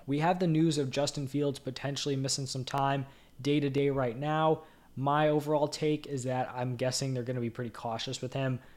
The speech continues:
No sense in letting him go out there, push it, get hurt even more. So I think Cole Kmet will likely still be a fringe option.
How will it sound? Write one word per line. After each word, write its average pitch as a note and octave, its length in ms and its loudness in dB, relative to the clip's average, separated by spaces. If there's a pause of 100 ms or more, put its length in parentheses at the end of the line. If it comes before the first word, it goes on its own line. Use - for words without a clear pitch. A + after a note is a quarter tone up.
(220)
No C#3 180 2
sense C3 380 0
in B2+ 100 -2
letting B2 200 0
him A#2+ 120 -4
go A#2+ 220 0
out A#2 180 0
there, B2 200 0
push - 340 -2
it, A#2+ 260 2 (280)
get B2+ 140 -2
hurt C3 220 -2
even A2+ 240 -4
more. E3 460 6 (300)
So D#3+ 160 6
I E3 100 8
think G#3 200 0
Cole F3+ 200 4
Kmet D#3 280 0
will C#3 120 0
likely C#3 340 0
still C#3+ 320 -2
be C#3 220 0
a - 20 -2
fringe D3 360 -4
option. C#3+ 540 -2